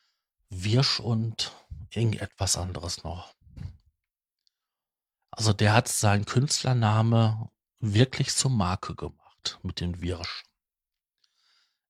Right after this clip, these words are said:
Er tritt auch immer gerne als jemand auf, der ein bisschen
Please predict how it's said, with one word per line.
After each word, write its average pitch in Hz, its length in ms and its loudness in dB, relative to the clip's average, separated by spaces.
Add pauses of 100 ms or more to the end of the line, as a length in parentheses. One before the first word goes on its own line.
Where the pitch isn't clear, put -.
(260)
Er - 160 -6
tritt - 340 0
auch 127 200 2
immer 107 220 2
gerne 101 480 2
als - 260 0
jemand 104 320 0
auf, 98 260 0
der 104 200 0
ein 101 180 0
bisschen 107 840 2